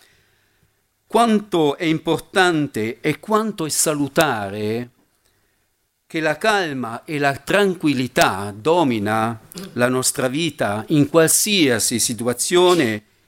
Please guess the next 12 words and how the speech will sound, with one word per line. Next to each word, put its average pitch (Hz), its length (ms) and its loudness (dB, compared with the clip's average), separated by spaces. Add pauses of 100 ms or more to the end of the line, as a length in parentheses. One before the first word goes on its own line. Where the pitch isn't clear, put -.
(140)
in 139 240 -8
cui 147 340 0
ci 135 160 -6
possiamo 120 480 -2
trovare. 113 420 -18
È - 80 -20
troppo - 420 -4
importante, 101 720 -12
è - 40 -8
vero? 110 280 -8 (200)
È 180 100 -8
salutare. 156 1080 -4